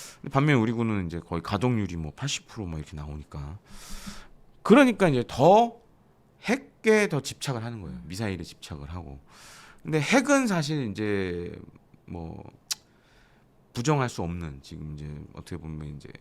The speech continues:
Speaker 1: 핵 수소 폭탄까지는 했고 원자폭탄, 수소폭탄 다 했고. 근데 이제 핵탄두를 뭘로, 뭐에 달아서 멀리 보내야 되잖아요. 그게 이제 미사일인데 사실 지금 준중거리 미사일, 그러니까 아이알비엠이라고 우리가 많이
Speaker 2: 네.
Speaker 1: 얘기하는데 사정거리 한 천 킬로미터 넘어가는 거,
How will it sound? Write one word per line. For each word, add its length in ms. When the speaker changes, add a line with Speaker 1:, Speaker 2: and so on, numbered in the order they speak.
Speaker 1:
핵 180
수소 240
폭탄까지는 600
했고 380
원자폭탄, 500
수소폭탄 420
다 140
했고. 340
근데 200
이제 480
핵탄두를 560
뭘로, 560
뭐에 240
달아서 340
멀리 280
보내야 300
되잖아요. 340
그게 160
이제 140
미사일인데 840
사실 240
지금 800
준중거리 680
미사일, 400
그러니까 200
아이알비엠이라고 760
우리가 140
많이 200
Speaker 2:
네. 80
Speaker 1:
얘기하는데 300
사정거리 400
한 80
천 180
킬로미터 440
넘어가는 480
거, 220